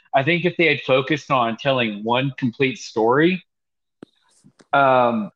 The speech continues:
which I also don't get the ranking system in this universe because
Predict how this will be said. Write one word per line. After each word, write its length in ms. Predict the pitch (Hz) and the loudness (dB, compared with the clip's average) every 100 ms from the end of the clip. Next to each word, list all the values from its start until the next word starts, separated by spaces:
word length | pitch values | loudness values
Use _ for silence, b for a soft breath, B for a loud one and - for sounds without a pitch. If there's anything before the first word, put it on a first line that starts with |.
| - | -2
which 340 | 156 175 - - | 0 0 -4 -2
I 120 | 165 | 2
also 280 | 202 247 262 | 4 4 0
don't 260 | 196 190 175 | 0 0 0
get 160 | 180 | -2
the 100 | 151 | 0
ranking 420 | 107 104 120 147 143 | 0 -2 -2 -2 -2
system 440 | 165 160 180 165 | 0 -2 0 0
in 100 | 160 | 0
this 200 | 160 156 | 0 0
universe 460 | 156 160 160 160 160 | 0 2 2 2 2
because 560 | 131 - 127 120 110 | -2 0 2 2 -2